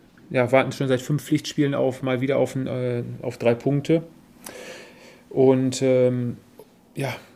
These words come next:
eins eins in Augsburg. Edin Terzic hatte unter der Woche noch gesagt, das sind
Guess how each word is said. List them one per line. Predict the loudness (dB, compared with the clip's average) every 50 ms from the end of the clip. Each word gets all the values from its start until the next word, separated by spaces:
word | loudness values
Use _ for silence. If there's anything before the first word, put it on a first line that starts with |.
| -20 _ _ -20 _ _ _ _ _ -20 -14 -4 -2
eins | 0 0 0 -2
eins | -2 -2 0 0 -2 -2 -2
in | -2 -2 4
Augsburg. | 4 4 4 4 -2 -10 -4 2 4 4 4 4 2 -10 -16 -8
Edin | -4 -2 -2 -2 -2
Terzic | -2 -2 -2 -2 -2 -6 -4 -4
hatte | -4 -4 -2
unter | -4 -4 -2 0
der | 0 0 0
Woche | 0 -2 -2
noch | -4 -6 -6 -6
gesagt, | -4 2 4 4 4 2
das | -6 -6
sind | -4 -6 -6 -6